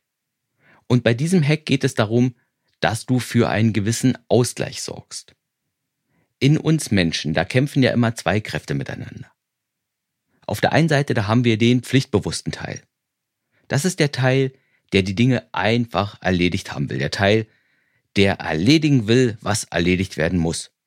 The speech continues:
Und auf der anderen Seite, da gibt es eher den, ja, nennen wir ihn mal den hedonistischen Teil. Also der Teil,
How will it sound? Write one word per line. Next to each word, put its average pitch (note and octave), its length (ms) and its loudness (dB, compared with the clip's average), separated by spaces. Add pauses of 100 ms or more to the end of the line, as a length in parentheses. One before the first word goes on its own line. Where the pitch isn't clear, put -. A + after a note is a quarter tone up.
(580)
Und G2 120 -2
auf F#2 140 -2
der F2+ 100 -2
anderen C#3 220 2
Seite, C#3+ 260 0
da B2+ 80 0
gibt B2+ 240 -4
es A#2 80 -4
eher E3+ 300 -2
den, C#3+ 400 0 (500)
ja, G2 100 0
nennen D3 240 4
wir C#3+ 120 0
ihn C3+ 80 2
mal A#2+ 160 2
den A2 160 2
hedonistischen B2 720 0
Teil. - 260 -6
Also F2+ 160 -4
der A#2 200 2
Teil, A#2+ 300 0